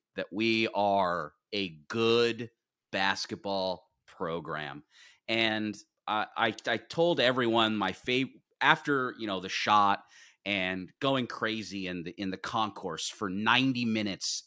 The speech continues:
well into UConn game, hearing the woos and che-, and, and hugging random people. After we lost the UConn game,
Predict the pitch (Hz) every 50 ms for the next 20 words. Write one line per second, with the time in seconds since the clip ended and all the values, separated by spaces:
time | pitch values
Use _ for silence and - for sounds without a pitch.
0 | _ - 117 95 113 127 143 156 160 156 156 135 135 143 143 143 - 120 98 101
1 | 123 127 120 - 113 104 92 90 90 80 95 90 82 80 78 80 - 107 113 113
2 | 110 107 107 101 95 87 101 110 101 90 85 82 78 - - 85 82 82 76 -
3 | _ - - - _ _ _ _ _ _ - - - 143 143 - - 110 107 101
4 | 98 - - 92 - - 131 127 104 110 104 98 101 101 101 101 98 95 87 -
5 | 107 101 82 - 85 80 73 - _ _ _ _ _ _ _ _ - - - -
6 | - - - - - - - _ _ _ _ _ _ _ _ _ _ _ _ -
7 | 151 180 202 - - 226 208 196 160 143 131 123 123 127 - - - 117 107 95
8 | 104 104 104 104 - 101 87 82 78 78 78 85 82 73 73 -